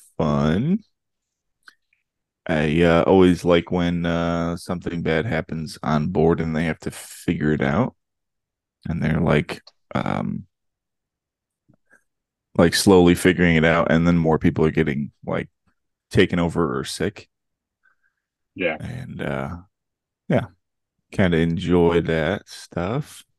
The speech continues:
Speaker 1: So, yeah, I think that's fun. It's always fun when there's, like, something on,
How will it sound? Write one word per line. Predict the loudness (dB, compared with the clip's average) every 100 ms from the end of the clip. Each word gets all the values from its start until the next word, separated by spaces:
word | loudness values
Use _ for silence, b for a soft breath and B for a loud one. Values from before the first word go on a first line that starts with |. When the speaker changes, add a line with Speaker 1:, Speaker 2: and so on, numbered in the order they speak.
| _ _ _
Speaker 1:
So, | 2 4 4 2 -2 _ _ _ _ _ _ _ _ _ _ _ _
yeah, | -2 -2 -4 _ _ _ _ -2
I |
think | 0 0
that's | -2 0
fun. | 2 2 -2 _ _ _ b b b b b
It's | -2
always | -2 2
fun | 0 2
when | 0
there's, | -2 -6
like, | -8 -8
something | -6 0
on, | 2 2 0 -6